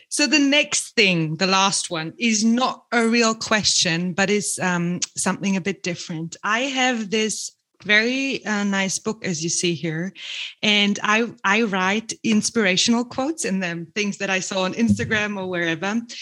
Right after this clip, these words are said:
And I will flip through the pages, and you will say stop at a random place,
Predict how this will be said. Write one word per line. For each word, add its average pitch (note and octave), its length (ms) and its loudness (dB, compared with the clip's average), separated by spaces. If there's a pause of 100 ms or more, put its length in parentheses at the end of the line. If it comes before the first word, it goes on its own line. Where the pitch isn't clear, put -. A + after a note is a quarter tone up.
(420)
And A#3+ 480 4 (180)
I G#3+ 140 6
will D#4+ 180 4
flip E4 460 0
through C#4+ 280 0
the C4 100 -6
pages, F#3 720 -2
and G#3+ 180 4
you B3 160 4
will D#4 180 2
say C4+ 280 0
stop A#3 400 0
at G#3+ 100 0
a G#3 100 0
random B3 520 4
place, F#3 600 -2